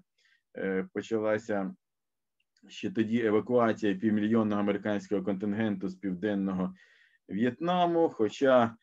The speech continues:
е, сили виводились, бомбардування посилювали, щоб змусити в'єтнамців прийняти умови Америки. Але, зрештою, двадцять сьомого січня тисяча дев'ятсот сімдесят третього року було підписано в Парижі угоду про п-,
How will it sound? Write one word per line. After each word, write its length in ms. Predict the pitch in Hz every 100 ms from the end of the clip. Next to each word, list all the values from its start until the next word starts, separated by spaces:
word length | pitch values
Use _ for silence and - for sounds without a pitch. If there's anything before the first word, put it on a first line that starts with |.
| _ _ -
е, 180 | 95 101
сили 340 | 95 131 120
виводились, 580 | 120 143 170 156 151 131
бомбардування 840 | 107 104 110 110 120 135 131 123
посилювали, 960 | 117 120 - 175 175 175 165 165 160 160
щоб 260 | 147 151 123
змусити 560 | 139 147 143 123 143
в'єтнамців 640 | 131 135 131 131 127 120
прийняти 460 | 120 120 120 113 117
умови 480 | 117 120 117 113 95 _ _ _ _ _ _
Америки. 800 | 120 123 135 127 117 117 117 110 - _
Але, 300 | 139 165 165
зрештою, 920 | 135 160 156 147 143 131 127 120 117 104 104
двадцять 340 | 117 123 113
сьомого 260 | 123 117 113
січня 440 | 131 123 117 107
тисяча 480 | 95 113 110 95 104
дев'ятсот 600 | 101 104 101 113 110 -
сімдесят 500 | 107 98 92 107 95 - _ _ _ 117
третього 440 | 123 117 117 113
року 300 | 127 120 107
було 260 | 98 107 98
підписано 760 | 107 - 123 117 113 107 104
в 100 | 95
Парижі 460 | 113 110 113 95 104
угоду 440 | 104 120 113 107
про 160 | 107 104
п-, 120 | 110